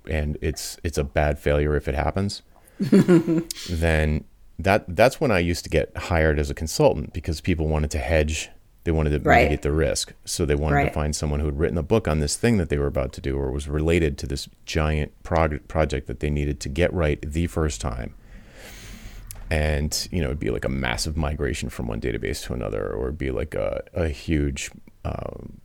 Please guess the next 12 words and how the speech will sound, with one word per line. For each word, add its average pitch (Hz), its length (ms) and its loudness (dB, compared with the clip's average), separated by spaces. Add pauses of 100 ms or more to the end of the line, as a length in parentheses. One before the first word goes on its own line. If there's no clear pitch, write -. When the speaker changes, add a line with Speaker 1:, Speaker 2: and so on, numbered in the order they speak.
(280)
Speaker 1:
push - 300 0
from 67 420 -2
native 73 300 0
apps 71 260 -2
into 69 680 0
mobile 76 460 -2
web 71 180 0
apps - 420 -4
and - 440 -8
stuff - 240 2
like 69 140 0
that. - 260 -4